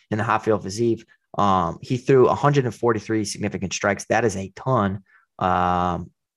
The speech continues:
and, uh, he, he only scored fifty-seven, but that was in a loss. So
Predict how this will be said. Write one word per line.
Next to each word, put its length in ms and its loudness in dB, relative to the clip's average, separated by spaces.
and, 420 0
uh, 320 0
he, 160 -6
he 200 0
only 160 2
scored 260 -2
fifty-seven, 480 0
but 140 -6
that 120 4
was 120 2
in 60 0
a 80 -2
loss. 320 0
So 200 -2